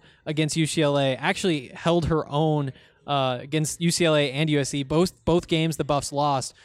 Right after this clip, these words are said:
but they were both putting up, I think they both got double-digit sh-, shots on goal, and J J kept it close because she's incredible at what she does.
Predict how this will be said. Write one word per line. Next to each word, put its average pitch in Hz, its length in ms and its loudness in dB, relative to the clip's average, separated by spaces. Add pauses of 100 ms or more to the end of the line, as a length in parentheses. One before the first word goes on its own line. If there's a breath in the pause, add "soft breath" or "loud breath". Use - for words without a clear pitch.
(180 soft breath)
but 143 80 -2
they 180 100 6
were 190 60 4
both 160 240 2
putting 160 220 2
up, 143 100 -4
I 131 60 0
think 220 140 -2
they 240 80 2
both 151 280 0
got 143 240 -2
double-digit 151 500 -2
sh-, - 260 -8
shots 147 380 0
on 139 200 -2
goal, 127 340 0 (280 loud breath)
and 139 640 -2 (300)
J 170 160 2
J 226 120 0
kept 254 200 0
it 233 60 -8
close 226 340 2
because 160 360 -2
she's 170 380 0
incredible 160 520 2
at 156 40 2
what 151 140 0
she 165 80 -4
does. 139 400 0